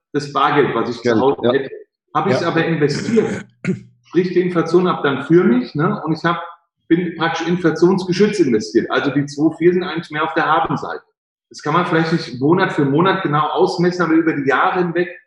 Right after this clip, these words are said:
Speaker 1: ergibt das dann einen, einen Sinn, ne? Und wenn ich ein Darlehen sogar nehme, ist es eigentlich das total Interessante dabei, wenn man's mal aus, äh, ähm, aus, aus, aus Geldsicht sieht, dass ich ja in einem Geldwert mir ein Darlehen aufnehme,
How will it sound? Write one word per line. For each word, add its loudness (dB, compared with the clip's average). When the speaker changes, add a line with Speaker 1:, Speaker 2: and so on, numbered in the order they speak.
Speaker 1:
ergibt 0
das -2
dann 2
einen, -2
einen 0
Sinn, 2
ne? -6
Und -4
wenn 0
ich -2
ein -8
Darlehen 2
sogar -2
nehme, 2
ist -4
es -4
eigentlich -6
das -12
total -2
Interessante -2
dabei, 2
wenn 0
man's -2
mal 0
aus, -6
äh, -4
ähm, -4
aus, -18
aus, -18
aus -20
Geldsicht 0
sieht, 0
dass 2
ich 0
ja 0
in 2
einem 0
Geldwert 2
mir 0
ein -6
Darlehen 2
aufnehme, -2